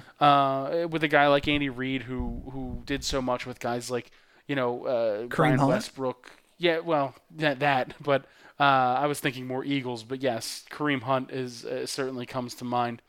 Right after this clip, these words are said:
Speaker 2: Cohen,
Speaker 1: And
Speaker 2: a
Speaker 1: even
Speaker 2: backup running back who had fifteen more catches than carries last year.
Speaker 1: Yeah, eh, but that's the way he should be. Like, he, he, he should be getting more ca-, catches,
Speaker 2: Uh,
Speaker 1: uh, than carries
Speaker 2: sixty-four
Speaker 1: because
Speaker 2: carries feels low to me, though.
Speaker 1: Right,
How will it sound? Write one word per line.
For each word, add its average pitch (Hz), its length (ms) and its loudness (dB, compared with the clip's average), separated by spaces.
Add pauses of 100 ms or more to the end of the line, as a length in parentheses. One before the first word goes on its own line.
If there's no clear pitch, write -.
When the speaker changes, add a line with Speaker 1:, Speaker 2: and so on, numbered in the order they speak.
(140)
Speaker 2:
Cohen, 247 460 10
Speaker 1:
And 170 80 10
Speaker 2:
a 160 60 12
Speaker 1:
even 165 40 2
Speaker 2:
backup 165 420 6
running 151 300 6
back 165 280 4
who 156 180 4
had 139 500 4
fifteen 160 640 2
more 135 200 4
catches 131 580 -2
than 113 160 2
carries 107 480 -4
last - 260 -12
year. 117 240 -14 (560)
Speaker 1:
Yeah, 160 460 0
eh, 170 240 0 (140)
but 214 120 -2
that's 269 220 4
the 277 80 -6
way 254 160 2
he 202 140 -6
should 170 580 0
be. 50 340 -14 (320)
Like, 151 120 -6
he, 196 120 -8
he, 190 260 -10
he 175 300 -12
should 180 380 -6
be 165 100 -10
getting 143 320 -2
more 139 200 -6
ca-, - 360 -4
catches, 135 460 -4 (160)
Speaker 2:
Uh, - 40 -8
Speaker 1:
uh, 123 280 -4
than 120 120 -10
carries 131 200 -2
Speaker 2:
sixty-four 233 520 6
Speaker 1:
because 175 140 4
Speaker 2:
carries 131 400 6
feels 113 280 0
low 117 340 2
to 101 80 -4
me, 95 180 -4
though. 87 400 -12 (520)
Speaker 1:
Right, 262 300 4